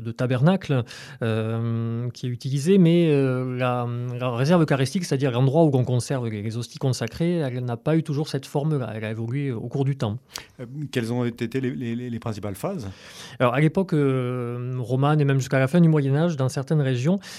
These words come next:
Speaker 1: euh, on place les, les hosties à l'intérieur d'un, d'un petit vase qui a la forme d'une colombe.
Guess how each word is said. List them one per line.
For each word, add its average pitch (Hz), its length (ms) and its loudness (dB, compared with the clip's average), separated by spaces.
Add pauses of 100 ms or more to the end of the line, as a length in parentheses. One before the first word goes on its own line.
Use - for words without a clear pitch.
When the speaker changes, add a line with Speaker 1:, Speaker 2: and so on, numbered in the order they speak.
(160)
Speaker 1:
euh, 123 340 2
on 131 180 2
place 170 360 2
les, 123 560 -2 (180)
les 127 200 0
hosties 139 320 -2
à 180 60 2
l'intérieur 139 340 0
d'un, 113 520 -2
d'un 113 160 0
petit 131 220 -2
vase 135 320 0
qui 127 140 -6
a - 20 0
la 120 100 -2
forme 147 200 0
d'une 131 180 2
colombe. 139 540 0